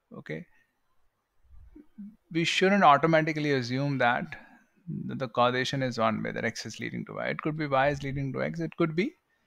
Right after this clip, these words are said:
some other factors leading to both X and Y. Or it could be just a pure coincidence in life that these two things are occurring together. For example,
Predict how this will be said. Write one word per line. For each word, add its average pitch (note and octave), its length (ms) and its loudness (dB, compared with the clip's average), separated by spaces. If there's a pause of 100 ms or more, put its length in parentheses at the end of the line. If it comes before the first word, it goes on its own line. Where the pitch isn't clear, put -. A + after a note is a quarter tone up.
(180)
some - 220 8
other F3+ 220 8
factors D#3+ 460 2
leading D3 260 0
to C#3+ 80 -2
both C#3+ 220 0
X C3 220 0
and B2+ 120 -2
Y. - 240 0 (320)
Or C#3+ 120 2
it D#3+ 100 -4
could E3 180 0
be E3+ 80 2
just D#3+ 280 2
a D#3+ 60 6
pure D3+ 260 6
coincidence C#3+ 880 2
in C3 180 -4
life A2+ 320 -2
that B2 220 -2
these A#2+ 240 -6
two C3 140 -6
things B2+ 320 -2
are B2 120 4
occurring A#2 300 -2
together. A2+ 380 0
For A2+ 140 0
example, C3+ 600 0